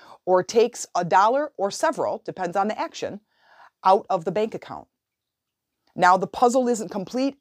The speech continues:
the bank account has maybe ninety-five dollars in it.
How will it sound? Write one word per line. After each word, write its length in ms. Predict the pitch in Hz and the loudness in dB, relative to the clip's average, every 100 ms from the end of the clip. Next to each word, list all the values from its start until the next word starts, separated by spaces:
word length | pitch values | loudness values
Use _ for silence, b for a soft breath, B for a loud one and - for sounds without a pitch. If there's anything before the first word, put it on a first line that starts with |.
| - | -10
the 80 | |
bank 200 | 151 175 | -4 -4
account 300 | 180 196 185 | -4 -4 -4
has 320 | 170 165 160 185 | 0 0 0 -2
maybe 340 | 165 180 185 - | -4 -4 -6 -10
ninety-five 800 | 147 147 156 180 185 226 285 311 | -8 -6 -4 -6 -2 0 0 -2
dollars 400 | 165 151 139 139 | -4 -4 -6 -10
in 140 | 123 107 | -12 -16
it. 240 | 71 - | -18 -20